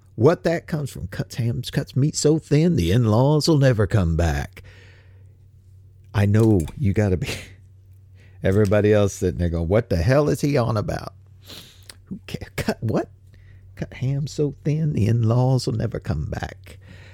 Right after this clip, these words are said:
I was cutting thin meat, and I thought of that, and no, I did not have, <laughs> I did not have the Ginsu knives or whatever <laughs> they were called, the Ginsu. "Cuts ham so thin, the in-laws will never come back." The in-laws will be back,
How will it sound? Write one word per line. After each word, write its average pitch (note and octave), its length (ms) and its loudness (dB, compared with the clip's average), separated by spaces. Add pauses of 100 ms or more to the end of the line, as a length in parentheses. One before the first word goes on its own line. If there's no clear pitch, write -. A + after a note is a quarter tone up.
(160)
I - 60 0
was E2+ 180 0
cutting G#2 400 0
thin G#2+ 340 -2
meat, A2 240 0
and E2 80 0
I E2 140 2
thought A#2 280 0
of F#2 120 0
that, D#2 260 -2
and D#2+ 160 -2
no, A2 240 2
I F#2+ 80 2
did F#2 220 0
not G#2 220 0
have, A#2 260 0 (580)
<laughs> - 400 -14
I A#2 120 2
did A#2 200 4
not C3 240 0
have C3 280 -4
the A2+ 80 -2
Ginsu A2+ 580 0
knives G#2+ 680 0
or F#2 80 -2
whatever F#2+ 300 0 (100)
<laughs> - 60 -18
they - 60 2
were D#3 80 2
called, - 220 -10 (120)
the C3 120 0
Ginsu. F#2+ 1040 -2 (720)
"Cuts - 260 -10
ham A2+ 340 0
so G#2+ 220 0
thin, G#2 380 0
the G2+ 80 0
in-laws G2 500 0
will F#2+ 80 -4
never F#2+ 180 -2
come F2 260 -2
back." E2 320 -2
The F#2+ 100 -2
in-laws G#2 360 2
will G#2+ 60 0
be A#2 120 4
back, A#2+ 440 0